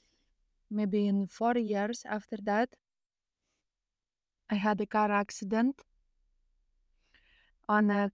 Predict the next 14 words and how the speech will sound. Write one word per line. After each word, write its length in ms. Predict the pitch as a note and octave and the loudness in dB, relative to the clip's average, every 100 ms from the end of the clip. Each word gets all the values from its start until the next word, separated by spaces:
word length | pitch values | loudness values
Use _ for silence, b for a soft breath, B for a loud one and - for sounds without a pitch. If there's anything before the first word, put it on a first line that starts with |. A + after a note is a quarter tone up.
| - | 0
Christmas 680 | A3 A3+ G#3+ G3+ F3+ - - | 0 0 -2 -2 -4 -10 -14
second 480 | - A3+ - G3+ G3 | -4 -4 0 0 2
day. 300 | G#3 F#3+ - _ _ | 2 2 -4 _ _
I 80 | G3+ | -4
don't 200 | G3 G3 | 0 0
know, 120 | G3+ | 2
in 140 | G3+ G3 | 0 -2
Lithuania 440 | G3 G#3 G#3+ G#3 | -2 -2 0 -2
we 240 | G3+ G3+ F#3+ | -2 -2 -2
celebrate 600 | - G3+ F#3 G#3 G3+ - | -4 -4 -2 -2 -2 -4
Christmas, 480 | G#3 G3+ G#3 G3+ | -6 -4 -6 -6
like, 300 | G3+ F#3+ - - b b b b b - | -4 -4 -4 -12 b b b b b -6
uh, 140 | F#3+ | -4
the 140 | F#3 | -4